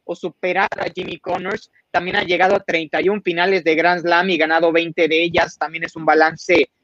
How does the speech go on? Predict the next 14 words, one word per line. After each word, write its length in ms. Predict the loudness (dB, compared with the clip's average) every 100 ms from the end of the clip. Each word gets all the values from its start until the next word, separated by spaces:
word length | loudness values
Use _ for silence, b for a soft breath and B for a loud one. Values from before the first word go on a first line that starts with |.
| _
maravilloso. 800 | 0 2 4 4 6 4 4 0
Ningún 400 | 0 0 0 2
tenista 380 | 0 -2 0 0
ha 20 |
llegado 360 | 2 2 2 2
a 20 |
más 180 | 0 -4
finales 340 | -2 0 0
de 80 | 0
Grand 220 | 0 -2
Slam 220 | -2 -4 -2
que 100 | -2
Roger 320 | 0 0 0
Federer, 480 | 2 4 4 2